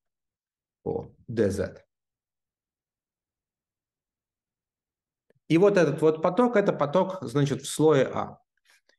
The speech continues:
Естественно, он должен быть такой же, как поток в слое Б, то есть он должен быть равен H поделить на массу в слое Б,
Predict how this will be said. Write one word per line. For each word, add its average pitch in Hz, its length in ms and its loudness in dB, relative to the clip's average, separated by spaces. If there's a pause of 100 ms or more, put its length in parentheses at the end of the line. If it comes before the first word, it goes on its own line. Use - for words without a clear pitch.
(140)
Естественно, 208 1080 2
он 151 180 2
должен 139 340 2
быть 127 160 -2
такой 214 360 2
же, 160 320 -2 (140)
как - 440 -6
поток 123 560 -2
в - 40 -14
слое 110 360 2
Б, 131 400 0
то 131 60 0
есть 120 180 -2
он 127 120 0
должен 117 320 0
быть 110 160 -4
равен 101 440 -4
H 107 340 -6 (440)
поделить 107 560 -2 (160)
на 101 520 -6
массу 113 760 -4 (260)
в - 60 -20
слое 101 420 -4
Б, 135 480 -4